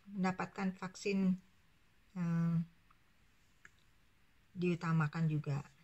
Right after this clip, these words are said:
Tap-, itu yang harus mendapatkan kekebalan, eh, untuk dirinya atau, eh, kekebalan imunnya, yaitu dikasih vaksin. Dan itu tiap negara,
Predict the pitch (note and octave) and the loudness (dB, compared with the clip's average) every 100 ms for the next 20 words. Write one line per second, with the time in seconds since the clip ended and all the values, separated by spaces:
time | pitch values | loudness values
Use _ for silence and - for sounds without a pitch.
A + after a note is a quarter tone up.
0 | - _ _ - - F3+ - - - D#3+ | -20 _ _ -20 -8 -8 -8 -20 -12 -4
1 | F#3+ F#3 F3+ E3 F3 F3+ E3 D#3+ - D#3+ | 0 2 4 2 0 0 0 0 -4 -8
2 | - E3+ F3 F3 - D#3+ D#3+ E3+ F3 E3+ | -6 -2 -2 -2 -4 -2 0 0 2 4
3 | E3 - _ _ - E3 E3 D#3+ D#3+ E3+ | 2 -2 _ _ -14 -4 2 2 2 0
4 | E3 E3 D#3 D#3 D#3 E3 F3+ F#3 F#3+ - | -4 -2 2 4 4 4 2 0 -4 -12
5 | D#3+ E3+ _ - D#3 D#3+ E3 - _ - | -12 -12 _ -4 -2 -2 -6 -10 _ -20
6 | - _ - E3+ E3 E3 E3+ E3 D#3+ D#3+ | -20 _ -6 0 2 4 6 8 8 6
7 | D#3+ E3+ F3 F3 E3 D3+ - E3 E3 D#3 | 4 4 2 0 0 -2 -2 -6 -4 -6
8 | - D#3 D#3 - - D#3 D3+ D3 D3 - | -8 -10 -14 -12 -6 0 2 4 2 -4
9 | _ - - - - - - - - - | _ -20 -20 -20 -20 -20 -20 -20 -20 -16
10 | - F3+ E3+ F3+ F#3 - - G3+ G#3 G#3+ | -6 0 2 2 2 -2 0 4 8 8
11 | G#3+ - G#3 F#3+ F#3 F3+ F3 F3 G3 G#3+ | 6 2 0 0 0 2 2 4 4 4
12 | A3+ | 2